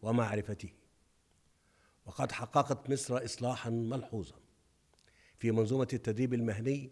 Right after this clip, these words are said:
والتعليم الفني وفقًا لمعايير الجودة العالمية، وارتفعت في ذلك مؤشراتنا الدولية.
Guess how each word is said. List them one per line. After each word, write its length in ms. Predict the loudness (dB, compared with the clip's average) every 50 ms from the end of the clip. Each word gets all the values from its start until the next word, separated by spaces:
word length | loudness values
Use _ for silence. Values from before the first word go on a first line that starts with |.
| -18 _ _ _ _ _ _ _ _ -2
والتعليم 580 | -2 -2 0 0 0 0 2 2 2 2 2
الفني 440 | 0 0 -2 -4 -4 -4 -4 -6 -8 -14 _ _ _ _ _ _ _ _ _ _ _ _ _ _ _ _ _ _ _
وفقًا 300 | 0 0 0 2 2 2
لمعايير 480 | 4 6 6 4 4 4 4 4 4 4
الجودة 400 | 2 4 4 2 2 2 0 -2 -2
العالمية، 680 | -4 -4 -2 -2 0 0 0 0 -2 -2 -4 -8 -12 -20 _ _ _ _ _ _ _ _ _ _ _ _ _ _ _ _ _ _ _ _ -8
وارتفعت 460 | -6 -2 2 2 2 4 4 2 2
في 140 | 2 0 2
ذلك 360 | 4 4 4 2 2 -2 -4
مؤشراتنا 840 | -6 -6 -6 -4 -4 -2 -2 -2 -2 -2 -4 -4 -4 -4 -6 -8 -12 -16 -20 -18 _ -6
الدولية. 580 | -4 -2 0 0 0 0 -2 -6 -10 -14 -18